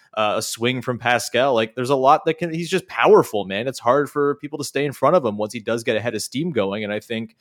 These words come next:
that should really help him out. And, you know, there's gonna be more cutting opportunities and things like that. I think we saw some really promising signs from the small ball starting five in that game against the, the Blazers. And honestly, like,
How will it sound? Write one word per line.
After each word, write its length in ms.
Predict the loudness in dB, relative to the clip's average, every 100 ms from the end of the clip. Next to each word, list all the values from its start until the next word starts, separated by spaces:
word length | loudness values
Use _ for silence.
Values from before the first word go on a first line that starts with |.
| _ _ _
that 220 | 0 0 0
should 160 | -4
really 240 | 0 0 0
help 220 | -2 -2
him 100 | -4
out. 300 | -2 -2 -4 _ _ _ 0
And, 260 | 0 0
you 60 | -4
know, 160 | -4
there's 200 | -4 -6
gonna 100 | -8
be 80 | -8
more 160 | -4 -4
cutting 340 | -2 -2 0
opportunities 640 | -2 -2 -8 -10 -8 -8 -10
and 120 | -10
things 200 | -10 -6
like 200 | -6 -2
that. 200 | 0 2
I 140 | 0
think 280 | -2 -8 -8
we 100 | -8
saw 240 | -6 0 0
some 220 | -2 -8
really 240 | -4 -4
promising 540 | -4 -4 -4 -4 -10 -10
signs 640 | -6 -2 -2 -2 -6 -14 _ _ _
from 240 | -6 -4
the 80 | -6
small 300 | -4 0 2
ball 180 | 4 4
starting 340 | 4 0 0
five 540 | -2 2 4 4 0 -4
in 140 | -12 -6
that 200 | -6 -4
game 380 | -6 -4 -6
against 640 | -8 -4 -4 -4 -8 -14 _
the, 440 | -14 -12 -10 -10
the 100 | -12
Blazers. 400 | -4 -2 4 4
And 100 | 6
honestly, 320 | 6 4 2 2
like, 260 | 2 0